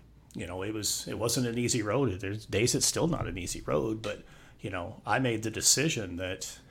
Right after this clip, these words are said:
<laughs> in-, instead of, you know, focusing on all the things they do wrong, let's,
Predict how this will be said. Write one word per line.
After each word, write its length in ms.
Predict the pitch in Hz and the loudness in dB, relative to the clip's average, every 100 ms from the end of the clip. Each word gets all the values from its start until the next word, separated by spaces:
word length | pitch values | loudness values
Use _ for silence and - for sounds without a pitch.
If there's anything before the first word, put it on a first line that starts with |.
| - - | -14 -4
<laughs> 120 | 151 - - - - - - | -2 -2 -10 -20 -20 -20 -8
in-, 160 | 120 110 | -6 -4
instead 440 | 110 101 - 113 | -4 -2 0 2
of, 320 | 151 107 - - - - | 2 0 -6 -18 -12 -8
you 100 | 95 | -6
know, 80 | |
focusing 380 | - 131 131 131 | -2 0 0 0
on 120 | 113 | 0
all 140 | 120 117 | -2 -2
the 60 | |
things 200 | 147 139 | 0 0
they 60 | 101 | 0
do 120 | 107 | -6
wrong, 320 | 85 127 113 92 | -4 -2 -2 -4
let's, 340 | 123 - | -4 -4